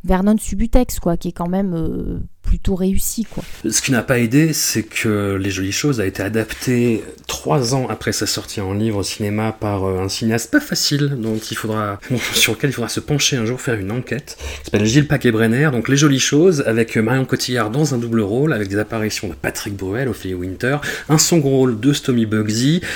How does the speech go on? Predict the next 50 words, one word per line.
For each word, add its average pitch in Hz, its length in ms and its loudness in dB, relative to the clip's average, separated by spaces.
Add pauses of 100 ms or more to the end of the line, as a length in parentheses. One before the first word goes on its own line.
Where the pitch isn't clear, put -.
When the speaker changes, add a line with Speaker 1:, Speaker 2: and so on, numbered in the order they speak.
(100)
Speaker 2:
un 120 100 2
film 143 280 4
qui 135 100 0
ne 117 80 2
pourrait 107 260 0
pas 156 300 -2
être - 220 -6
plus - 180 -4
de 110 100 -8
deux 110 100 0
mille 110 180 2
un 110 120 -4 (140)
s'il 95 400 -6
essayait, 101 480 -2 (100)
que, 120 400 4
pareil, 120 320 0
j'ai 120 140 0
revu, 120 420 0
euh, 110 160 0
ce 170 140 0
matin, 147 320 0 (100)
pour - 160 -6
le 104 80 -2
coup, 123 240 -6 (220)
et, 120 260 0
euh, 117 260 2
<laughs> - 440 -2
c'est - 180 -6
pas - 160 0
un - 40 -8
film - 280 -2
à 131 80 4
voir 120 220 -2
le 113 60 -2
matin, 107 340 -4
je 110 140 -6
le 104 80 -4
déconseille. 95 420 -6 (140)
Speaker 1:
Mais 190 80 -8
est-ce 233 180 -2
qu'il - 80 -6
y 277 40 4
a 269 40 4
une 240 100 4
vraie 220 200 2
tranche 240 320 2
horaire 226 260 0
pour - 160 0
ce 208 140 -4
film ? 165 300 0